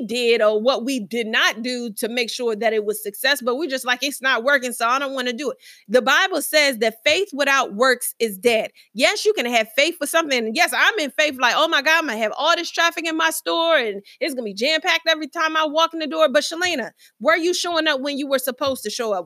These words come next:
Were you on your post when you were supposed to be on your post? No, absolutely not. Were you marketing when you were supposed to? No, I'm on Facebook, but am I marketing my store? No, I'm scrolling. So,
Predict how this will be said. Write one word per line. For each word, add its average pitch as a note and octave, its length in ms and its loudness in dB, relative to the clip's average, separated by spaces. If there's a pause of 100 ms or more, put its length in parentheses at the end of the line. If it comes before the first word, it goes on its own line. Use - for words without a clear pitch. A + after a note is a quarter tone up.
Were E4+ 220 4
you F4 240 0
on D4+ 240 -2
your D4 140 2
post D#4+ 440 0 (140)
when C4 200 0
you D4+ 80 -2
were C#4+ 100 -4
supposed C4+ 500 0
to C4+ 80 -6
be B3+ 200 -4
on B3 280 -4
your B3+ 120 2
post? - 560 -2 (280)
No, G4 300 2 (160)
absolutely E4 560 -4
not. D#4+ 260 2
Were C4 120 2
you D4 200 2
marketing D4 600 0 (160)
when C4+ 240 2
you D4+ 80 -4
were D4+ 80 -2
supposed F4+ 540 -2
to? A3 180 -4 (160)
No, D4+ 320 2
I'm D4 200 2
on G4 220 2
Facebook, C#4 500 0
but C4+ 120 4
am C4 160 2
I E4 80 6
marketing D#4+ 480 2
my D4+ 100 4
store? D#4 300 -2
No, C#4+ 320 0
I'm D4+ 160 2
scrolling. F4 520 0
So, B3+ 340 2